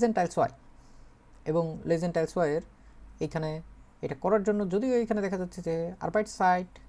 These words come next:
zwanzig Minuten, কিন্তু এইটা ভেবে নিশ্চিন্ত হওয়া যাবে না যে আমাদের এই একটা টেক্সটের জন্যই হচ্ছে বিশ মিনিট সময়, কারণ এখানে মাত্র তিনটা Aufgabe থাকে।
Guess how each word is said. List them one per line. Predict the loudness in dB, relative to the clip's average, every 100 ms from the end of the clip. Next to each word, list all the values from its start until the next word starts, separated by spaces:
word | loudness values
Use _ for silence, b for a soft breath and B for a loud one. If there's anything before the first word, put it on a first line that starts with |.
| -20 -20 -20 -8
zwanzig | 0 0 0 -4
Minuten, | -4 -4 -10 -20 -20 -18 -8
কিন্তু | -2 -2 -4 -12 -20 0 2
এইটা | 6 6 4 -8 -20 -20 -8 -4
ভেবে | 0 2 2 -4 b b b -20 -20 -20 -20 -20 -20 -14 -4
নিশ্চিন্ত | -2 2 4 6
হওয়া | 8 6
যাবে | 4 2
না | 0 0 0
যে | -2 -2 -8 -20 -20 -10 -2
আমাদের | 0 0 -2 -2 -2
এই | -2 -4 -6
একটা | -4 -4
টেক্সটের | -2 0 0
জন্যই | 0 -2 -2
হচ্ছে | -2 -2
বিশ | -2
মিনিট | -6 -6
সময়, | -8 -8 -12 -20 -20 -20 -20 -20 -20 -20 -6
কারণ | -2 0
এখানে | 0 0 -2
মাত্র | 0 0 2
তিনটা | 2 4 4
Aufgabe | 2 -2 -2
থাকে। | -6